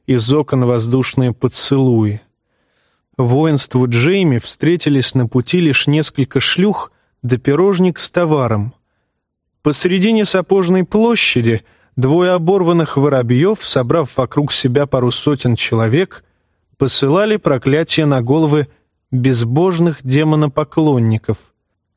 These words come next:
Толпа разделилась, пропуская конный отряд,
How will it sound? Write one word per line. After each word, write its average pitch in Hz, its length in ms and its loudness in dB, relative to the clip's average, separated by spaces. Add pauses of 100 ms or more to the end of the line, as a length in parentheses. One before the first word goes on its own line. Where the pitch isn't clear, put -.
(340)
Толпа 135 400 -2
разделилась, 175 720 0
пропуская 147 640 -2
конный 151 520 0
отряд, 180 560 -4